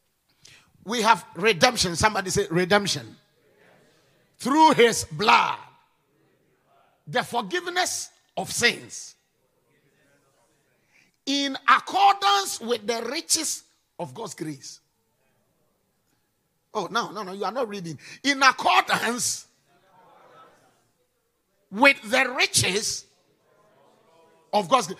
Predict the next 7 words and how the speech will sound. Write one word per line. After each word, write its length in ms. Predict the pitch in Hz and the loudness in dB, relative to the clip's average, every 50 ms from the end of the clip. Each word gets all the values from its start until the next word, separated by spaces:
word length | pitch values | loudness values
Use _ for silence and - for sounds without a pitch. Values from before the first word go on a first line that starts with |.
| - - _ | -16 -16 _
Don't 220 | 196 370 403 381 - | 2 2 2 2 0
take 180 | 349 262 240 | -2 -2 -2
this 240 | 240 285 - - 190 | -4 -6 -4 -4 -2
lightly. 440 | 185 180 202 208 156 160 139 113 - _ _ _ _ _ _ _ _ _ _ _ _ _ _ _ _ _ _ _ _ _ _ _ _ _ _ _ _ _ _ _ _ _ _ _ _ _ _ _ _ _ _ _ _ _ _ | -2 -2 -2 -2 -6 -12 -12 -14 -16 _ _ _ _ _ _ _ _ _ _ _ _ _ _ _ _ _ _ _ _ _ _ _ _ _ _ _ _ _ _ _ _ _ _ _ _ _ _ _ _ _ _ _ _ _ _
No, 80 | 269 294 | -16 -14
no, 100 | 240 190 | -14 -16
no. 80 | 180 | -16